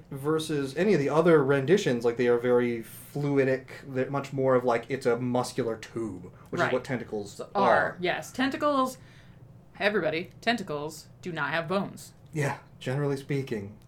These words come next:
Speaker 2: We'll just let you know. And we'll talk a little bit more about tentacly having, you know,
Speaker 1: Creatures.
Speaker 2: creatures. Yeah, maybe we should put that on the <laughs> episode. It's like, it's like, warning, tentacles. <laughs>
Speaker 1: But only two. Like, it's not, it's
Speaker 2: Only
Speaker 1: not too
Speaker 2: two.
Speaker 1: many.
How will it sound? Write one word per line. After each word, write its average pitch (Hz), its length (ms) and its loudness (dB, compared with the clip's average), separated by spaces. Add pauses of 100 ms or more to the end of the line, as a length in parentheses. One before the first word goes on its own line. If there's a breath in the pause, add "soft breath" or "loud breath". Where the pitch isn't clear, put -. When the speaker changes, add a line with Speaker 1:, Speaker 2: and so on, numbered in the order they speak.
Speaker 2:
We'll 160 160 -8
just 160 240 -8
let 165 180 -2
you 196 80 -2
know. 165 360 -4
And 170 140 -6
we'll 196 100 -4
talk 262 260 2
a 208 40 0
little 202 200 0
bit 175 160 -4
more 180 200 0
about 170 280 0
tentacly 196 480 -2
having, 165 640 -2 (260)
you 165 140 -12
know, 147 300 -6 (180)
Speaker 1:
Creatures. 127 560 -6
Speaker 2:
creatures. 170 560 -2 (120)
Yeah, 175 160 2
maybe 185 220 0
we 202 100 2
should 202 160 -4
put 214 120 -2
that 185 160 4
on 170 140 2
the 208 140 2
<laughs> - 0 -
episode. - 480 4
It's - 440 2
like, 196 160 0 (240 loud breath)
it's 208 140 2
like, - 200 2
warning, 196 520 8
tentacles. 143 640 0
<laughs> 294 40 -4 (800 loud breath)
Speaker 1:
But 240 80 8
only 311 180 6
two. - 280 -2 (100)
Like, 185 140 0
it's 220 100 0
not, 247 240 4
it's - 80 -4
Speaker 2:
Only 285 240 6
Speaker 1:
not 269 80 4
too 226 120 4
Speaker 2:
two. 202 60 6
Speaker 1:
many. 156 160 2